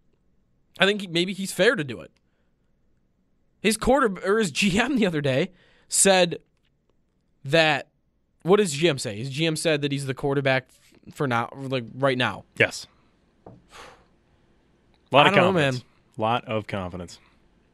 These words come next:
Speaker 1: I, I think I'd be a little peeved if I were him too, but I, you know what? If I'm the Cardinals, I gotta get over it. It's business, and I think Kyler Murray's the top quarterback in this draft class. If the Bills were sitting here today with the ninth overall pick,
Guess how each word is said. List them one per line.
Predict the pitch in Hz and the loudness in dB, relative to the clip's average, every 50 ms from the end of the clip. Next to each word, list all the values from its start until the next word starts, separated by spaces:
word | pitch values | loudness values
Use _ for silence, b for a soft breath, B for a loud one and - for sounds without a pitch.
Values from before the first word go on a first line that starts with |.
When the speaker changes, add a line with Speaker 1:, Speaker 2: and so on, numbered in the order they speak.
| _ - - | _ -4 -2
Speaker 1:
I, | 127 143 135 139 151 | 0 0 2 2 0
I | 160 | -2
think | - - 170 156 | -2 -4 -4 -2
I'd | 147 147 143 | 0 0 0
be | 139 139 139 | -2 -2 -2
a | 135 | -2
little | 135 135 131 127 | -2 -2 -4 -4
peeved | 120 - - 151 139 131 123 | -6 -8 -8 -8 -8 -8 -6
if | 117 | -4
I | 135 127 | -2 -2
were | 123 117 | -2 -2
him | 123 123 120 | -4 -6 -6
too, | - - 160 156 | -4 -2 -2 -2
but | 139 127 | 0 -2
I, | 117 120 127 - _ _ _ - | -2 -4 -4 -6 _ _ _ -14
you | 139 135 | -10 -8
know | 131 131 | -6 -2
what? | 135 147 175 - - | 0 0 0 -2 -4
If | - 123 131 | -8 -8 -6
I'm | 131 135 | -6 -6
the | 135 | -6
Cardinals, | 131 - 151 170 180 160 147 147 139 135 131 - | -4 -2 0 0 0 -2 -4 -6 -8 -10 -10 -8
I | 135 | -8
gotta | 131 139 156 | -6 -6 -6
get | 147 151 | -4 -4
over | 147 156 156 135 117 | -2 -2 -4 -4 -8
it. | 101 | -12
It's | 110 - | -14 -12
business, | - 139 139 151 170 185 202 - - | -8 -8 -6 -6 -6 -6 -6 -8 -10
and | - - 131 127 | -10 -8 -6 -6
I | |
think | 123 - 143 135 | -6 -6 -6 -4
Kyler | 139 147 143 143 135 | -2 -2 0 0 0
Murray's | 135 139 139 135 - | 0 0 -2 -2 -4
the | |
top | - - 131 127 | -6 -6 -6 -6
quarterback | - - 127 127 127 123 117 - | -4 -2 -2 -2 -2 -4 -4 -4
in | 117 | -6
this | 110 107 | -8 -4
draft | - 123 123 131 - | -2 0 0 0 0
class. | - 143 139 143 139 - b b b b b b | 0 0 0 -2 -4 -6 b b b b b b
If | 156 147 | -4 -4
the | - 143 | -4 -4
Bills | 131 139 147 165 175 175 180 | 0 2 2 2 2 0 -2
were | 202 | -6
sitting | - - 185 156 147 156 | -8 -8 -8 -10 -10 -8
here | 139 147 139 135 | -6 -4 -4 -4
today | 127 - 135 131 127 120 107 95 - _ b b b b | -4 -4 -4 -2 -2 -2 -2 -6 -10 _ b b b b
with | b 135 127 | b -8 -6
the | - | -4
ninth | 127 123 127 139 156 165 165 | -4 0 2 2 2 2 2
overall | 175 170 160 156 151 131 127 | 2 2 2 2 2 2 2
pick, | - - 139 117 113 - - | 0 -2 -4 -4 -6 -10 -18